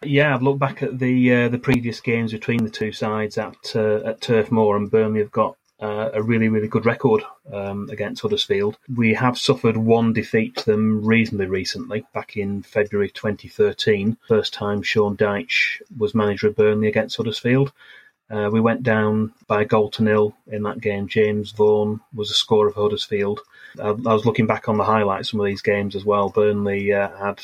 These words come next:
loads of chance in the game, but just couldn't, couldn't find the back of the net and put one away. So that's the only defeat Burnley have had, looking back over the last eleven games. That's going back from about nineteen seventy-three to the present day, just one defeat.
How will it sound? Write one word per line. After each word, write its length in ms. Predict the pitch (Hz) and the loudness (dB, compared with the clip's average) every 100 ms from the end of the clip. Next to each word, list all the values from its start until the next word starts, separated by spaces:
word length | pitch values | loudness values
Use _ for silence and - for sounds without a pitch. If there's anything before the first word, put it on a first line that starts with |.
| - | -20
loads 360 | 101 107 117 - | -2 2 2 0
of 60 | - | -4
chance 380 | 107 107 - | -4 -4 -6
in 80 | 101 | -10
the 60 | 98 | -6
game, 240 | 98 98 | -4 -4
but 120 | 98 | -8
just 200 | - - | -10 -8
couldn't, 500 | - 101 98 - - - | -4 -4 -4 -12 -14 -8
couldn't 260 | - 127 - | -4 -2 0
find 220 | 104 101 | 0 0
the 40 | |
back 220 | 104 101 - | -2 -4 -2
of 60 | |
the 80 | 104 | -2
net 160 | 104 - | -2 -6
and 100 | - | -6
put 160 | 107 | -2
one 140 | 104 101 | -2 2
away. 340 | 107 104 92 | 2 2 0
So 140 | 107 | 0
that's 300 | 107 - - - - - - - - | 0 -2 -10 -10 -14 -14 -16 -20 -8
the 240 | 113 113 123 | 2 4 6
only 200 | 123 104 | 4 2
defeat 300 | 107 107 113 | 0 2 2
Burnley 300 | 110 104 107 | 2 4 0
have 100 | - | 2
had, 240 | 113 104 | 0 0
looking 220 | 107 113 | -2 -2
back 260 | 113 - - | -2 -4 0
over 240 | 107 104 | 2 4
the 100 | 104 | 2
last 280 | 107 107 - | 2 -2 0
eleven 340 | 110 110 107 | 2 2 0
games. 540 | 98 98 101 107 110 - | -2 -4 -4 -6 -8 -12
That's 240 | 113 - | -14 -14
going 320 | - 113 110 113 | -8 -2 -2 0
back 240 | 113 - | -4 -6
from 640 | - 117 113 113 113 110 _ - | -6 -2 0 0 -2 -4 _ -6
about 140 | 123 | 0
nineteen 540 | 123 123 123 131 131 | 2 2 2 2 2
seventy-three 800 | 131 139 131 131 127 - 139 160 | 0 -2 -2 -2 -4 0 0 0
to 60 | - - - - - _ - | -6 -16 -18 -18 -20 _ -4
the 80 | |
present 300 | 135 135 131 | 2 2 2
day, 180 | 131 135 | 4 4
just 260 | 131 135 - | 2 0 0
one 200 | 135 127 | 2 2
defeat. 420 | 123 135 123 - | 2 0 0 -4